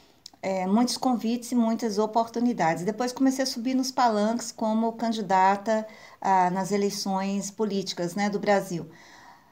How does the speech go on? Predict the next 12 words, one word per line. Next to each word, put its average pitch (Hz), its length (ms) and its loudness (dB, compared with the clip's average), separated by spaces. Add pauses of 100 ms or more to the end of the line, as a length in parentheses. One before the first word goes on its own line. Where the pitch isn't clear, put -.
(260)
Mas 233 300 8
agora 226 500 8
eu 254 180 4
creio 202 340 2
que 220 100 -4
chegou 226 300 0
uma 202 160 4
hora 196 280 4
de 202 200 -4
eu 208 40 2
poder 214 260 0
expressar 220 1400 2